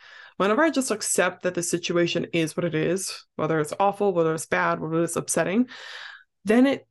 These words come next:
gets easier. Then I can really get to, like, the true matter, why I'm upset, that sort of stuff. But when I start resisting it, when I'm like, "This shouldn't be this way, this isn't fair, blah, blah, blah,"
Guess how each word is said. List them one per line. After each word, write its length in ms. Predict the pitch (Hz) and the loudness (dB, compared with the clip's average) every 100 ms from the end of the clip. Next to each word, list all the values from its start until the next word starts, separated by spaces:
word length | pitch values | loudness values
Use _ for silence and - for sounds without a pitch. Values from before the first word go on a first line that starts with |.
| - | -2
gets 260 | 196 214 - | 0 0 -2
easier. 360 | 185 180 147 143 | -2 0 2 2
Then 120 | 170 | 2
I 80 | 220 | 2
can 160 | 240 233 | 4 4
really 200 | 214 208 | 4 0
get 140 | 185 | 0
to, 100 | 190 | 2
like, 160 | 165 165 | 0 0
the 80 | |
true 240 | - - 190 | -2 2 2
matter, 300 | 170 160 156 | 2 2 0
why 260 | 147 160 | 0 0
I'm 80 | 156 | 0
upset, 380 | - - 156 - | -2 -4 -6 -4
that 160 | - - | -8 -6
sort 120 | - | -6
of 80 | 156 | -4
stuff. 200 | - - | -6 -4
But 80 | 175 | 0
when 160 | 202 | 4
I 100 | 254 | 4
start 280 | 247 294 185 | 2 -2 -2
resisting 440 | 170 170 - 233 | 0 0 0 2
it, 160 | 247 240 | 2 2
when 120 | 214 | 0
I'm 120 | 180 | 0
like, 180 | 170 170 | 0 -2
"This 200 | 185 - | -4 -4
shouldn't 300 | - 226 196 | 0 0 2
be 100 | 185 | 0
this 220 | 185 180 | -2 0
way, 120 | 185 175 | 2 0
this 180 | 175 | 2
isn't 320 | 190 185 170 - | 0 0 -4 0
fair, 240 | 170 165 | 2 2
blah, 120 | 170 | -2
blah, 140 | 170 170 | -4 -2
blah," 280 | 147 180 | 0 0